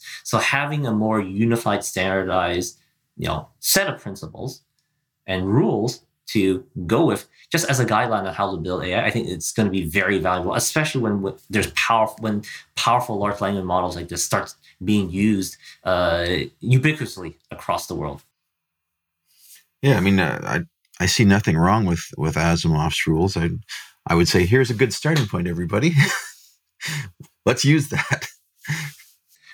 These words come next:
Speaker 1: I, I think the main thing is that when you have rules and guiding principles like this, they're a great starting point. But one of the things that's lacking that I, I always, like, talk about this is that they're very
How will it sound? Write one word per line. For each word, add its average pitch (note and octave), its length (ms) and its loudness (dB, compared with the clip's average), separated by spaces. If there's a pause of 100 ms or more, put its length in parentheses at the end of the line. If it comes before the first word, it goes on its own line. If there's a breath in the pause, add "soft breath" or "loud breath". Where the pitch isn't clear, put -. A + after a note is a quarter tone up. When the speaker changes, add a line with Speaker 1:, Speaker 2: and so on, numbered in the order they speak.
(120)
Speaker 1:
I, B2+ 120 2
I C#3+ 40 2
think F#3+ 160 2
the D#3 100 2
main D3 380 4
thing C3+ 400 -2
is A2 380 0
that G#2 400 0 (1900 soft breath)
when C3 200 6
you C#3 100 4
have G#2 180 -2
rules B2+ 180 0
and A2 100 2
guiding G#2+ 320 2
principles C3 580 -4 (380)
like F#2+ 180 -2
this, D#3 340 -2 (280 loud breath)
they're G#2+ 200 4
a F#2+ 60 -4
great G#2 220 -2
starting D#3 380 0
point. G3 280 -2 (340)
But A#2+ 200 -2
one A#2 300 2
of D3+ 80 2
the - 60 -6
things C3 160 -2
that's G#2+ 180 -4
lacking F#2+ 400 -2
that G#2 140 2
I, G2 320 -2
I A2+ 40 2
always, A#2 360 0
like, F#2+ 200 -2 (240)
talk G#2 200 0
about E2+ 160 -6
this E2 200 -10 (220 loud breath)
is G#2 80 -2
that A2 220 -2
they're B2+ 160 0
very C3 460 0